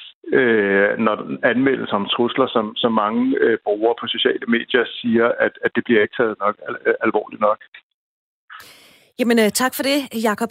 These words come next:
Speaker 2: Amchangama, fra dir-, direktør i Tænketanken Justitia, fordi du vil være med her i, i Ring til Due.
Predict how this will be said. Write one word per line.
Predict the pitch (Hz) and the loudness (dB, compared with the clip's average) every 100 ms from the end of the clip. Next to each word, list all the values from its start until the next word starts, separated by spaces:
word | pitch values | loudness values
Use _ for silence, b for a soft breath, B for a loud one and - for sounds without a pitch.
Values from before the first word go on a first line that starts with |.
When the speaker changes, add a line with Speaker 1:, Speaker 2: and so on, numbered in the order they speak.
| 208 | -2
Speaker 2:
Amchangama, | 208 - 196 190 180 214 | -2 0 -2 0 0 0
fra | 233 - 190 | -2 -2 -2
dir-, | 160 - 208 180 - | -2 -4 -2 -2 -4
direktør | - 190 - 220 | -6 -4 -2 -2
i | - | -2
Tænketanken | 208 196 202 233 190 165 196 | -2 -2 -2 -2 -4 -2 -2
Justitia, | 180 233 202 202 | -2 -4 -4 -4
fordi | 185 202 | -4 -6
du | 208 | -4
vil | 208 | -2
være | 180 170 | 0 -2
med | 180 | -2
her | 190 202 - | -2 -4 -4
i, | 196 180 - | -6 -6 -4
i | 208 | -4
Ring | 180 180 | -2 -4
til | - | -4
Due. | 214 185 190 | -4 -2 -2